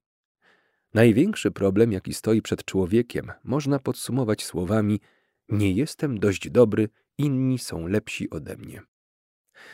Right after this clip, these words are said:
Dlatego mówię moim uczniom, że są tak samo dobrzy, jeśli nie lepsi, niż każdy, kogo kiedykolwiek spotkają. Gdy w kółko,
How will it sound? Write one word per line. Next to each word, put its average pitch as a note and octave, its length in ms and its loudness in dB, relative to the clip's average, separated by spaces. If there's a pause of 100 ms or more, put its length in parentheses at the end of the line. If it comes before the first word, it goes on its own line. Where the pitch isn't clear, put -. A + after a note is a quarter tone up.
(120)
Dlatego E3+ 360 6
mówię F3 260 6
moim A#2 280 6
uczniom, C3 440 0
że A2 120 4
są G#2+ 160 -2
tak G#2+ 180 0
samo C#3+ 320 0
dobrzy, G2+ 440 2
jeśli F2+ 320 -2
nie G#2 200 6
lepsi, B2 420 2
niż F#2 340 -4
każdy, C3 500 -2
kogo G2+ 360 0
kiedykolwiek F#2 540 0
spotkają. - 500 -10 (1300)
Gdy G#2 280 6
w - 80 -10
kółko, - 480 0